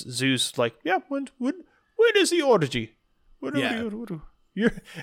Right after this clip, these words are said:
Speaker 1: <laughs> you're not invited <laughs> to the orgy."
Speaker 2: <laughs>
Speaker 1: I thought it was really funny. Um,
Speaker 2: Yeah, of course that scene had tons of, like,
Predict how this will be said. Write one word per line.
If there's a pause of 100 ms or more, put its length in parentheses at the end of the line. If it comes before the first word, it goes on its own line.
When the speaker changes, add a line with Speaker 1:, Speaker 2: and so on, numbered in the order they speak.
(140)
Speaker 1:
<laughs>
you're
not
invited (120)
<laughs>
to
the
orgy." (120)
Speaker 2:
<laughs>
Speaker 1:
I
thought
it
was
really
funny. (420)
Um,
Speaker 2:
Yeah, (180)
of
course
that
scene
had
tons
of, (960)
like,